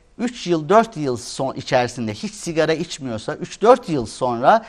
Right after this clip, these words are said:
sigaranın etkileri yavaş yavaş azalmaya başlıyor. Ama asla hiçbir zaman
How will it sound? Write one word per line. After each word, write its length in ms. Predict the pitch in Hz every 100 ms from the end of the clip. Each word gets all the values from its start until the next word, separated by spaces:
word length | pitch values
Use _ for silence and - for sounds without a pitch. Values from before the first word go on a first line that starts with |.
| -
sigaranın 1700 | - - - 214 240 220 165 180 - - - 151 156 151 170 214 226
etkileri 520 | 165 165 - 165 175 196
yavaş 420 | 190 196 196 -
yavaş 400 | 143 185 - - _ _ _ _ -
azalmaya 560 | 156 147 135 123 107
başlıyor. 460 | 98 95 - 95 82 - - _
Ama 300 | 170 190 -
asla 720 | 175 220 - - 131 117 131 - _
hiçbir 440 | - 196 - 196 247
zaman 560 | 180 156 123 123 190